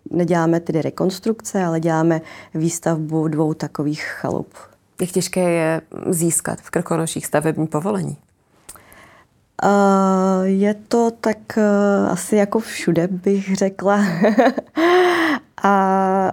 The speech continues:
Speaker 1: eh, tak snažíme se samozřejmě to urychlit. Občas to nejde, ale, eh, jsou tam určité požadavky, se které třeba v Praze nejsou nebo v jiných lokalitách.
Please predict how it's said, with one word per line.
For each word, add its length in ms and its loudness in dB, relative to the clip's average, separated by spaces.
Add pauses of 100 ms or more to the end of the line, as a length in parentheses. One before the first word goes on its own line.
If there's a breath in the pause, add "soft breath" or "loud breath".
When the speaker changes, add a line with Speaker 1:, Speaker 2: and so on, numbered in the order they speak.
Speaker 1:
eh, 380 0
tak 200 -6
snažíme 500 0
se 260 -2
samozřejmě 720 0 (200)
to 540 0 (140)
urychlit. 720 -2 (180)
Občas 440 -6
to 140 0
nejde, 360 2
ale, 340 0 (680 loud breath)
eh, 500 2 (1200)
jsou 160 -2
tam 180 2
určité 280 0
požadavky, 520 -2
se 160 -2
které 240 -2
třeba 360 -4
v 140 -14
Praze 300 -2
nejsou 320 -2
nebo 220 -2
v 40 -4
jiných 340 0
lokalitách. 720 -2